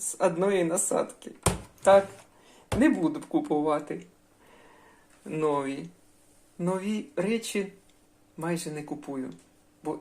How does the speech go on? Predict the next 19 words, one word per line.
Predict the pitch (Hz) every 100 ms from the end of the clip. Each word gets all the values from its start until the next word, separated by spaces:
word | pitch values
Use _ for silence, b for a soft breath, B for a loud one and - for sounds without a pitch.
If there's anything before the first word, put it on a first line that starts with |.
| -
с-, | - -
всі | - - 202 247
знають, | - 180 196 180
куди | - 160 143 - 175 208 220 214
потрібно | 185 175 165 180 196 180 160
зараз | 160 170 170 160
гроші | - 151 143 - 135 - _ _
переказувати. | - 135 135 135 131 131 131 - 135 -
Так? | - 214 - b b b b b -
Ось, | 240 - B B B -
хто | - 254 226
знає, | 262 285 233
напишіть | 254 277 294 - 196 147 - - - _ _ _ _ _ _ _
у | 175
коментарях, | 175 170 160 151 151 139 143 -
куди | 277 - 170
потрібно | - - 156 151 151 139 147
гроші | 147 135 -
переказувати. | 131 135 135 135 131 131 135 -